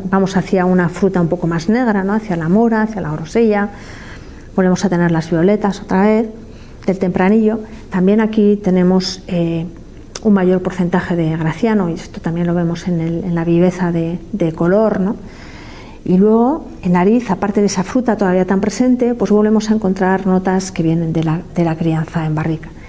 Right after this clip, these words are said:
Esas notas en este caso son más igual de cacao, ahumado, caja de puros, cafés, chocolates, ese tipo de, de aromas, ¿no?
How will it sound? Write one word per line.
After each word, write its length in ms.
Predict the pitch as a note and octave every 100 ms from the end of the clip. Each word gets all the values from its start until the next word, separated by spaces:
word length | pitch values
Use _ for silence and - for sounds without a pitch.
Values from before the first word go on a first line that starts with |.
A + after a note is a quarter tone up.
| - -
Esas 160 | F3+
notas 260 | F#3 F#3+ -
en 40 |
este 180 | F#3 F3+
caso 280 | F#3 F3+ F3+
son 180 | - E3+
más 300 | E3 E3 - - -
igual 220 | G3 F3 E3
de 100 | D#3+
cacao, 640 | D3+ G#3 G#3+ G#3+ A3+ -
ahumado, 640 | D#3+ D#3 F3+ G3 F#3+ G3 - - - - - -
caja 220 | - -
de 80 | D#3
puros, 540 | D#3 G#3 F#3+ F3 - - - - - - -
cafés, 560 | - - G3+ F3 -
chocolates, 720 | - - F3+ F#3+ F#3+ F3+ -
ese 140 | - -
tipo 280 | G#3+ F#3+ F3
de, 200 | E3+ F#3
de 160 | F#3
aromas, 420 | E3+ F3 E3 F3
¿no? 140 | -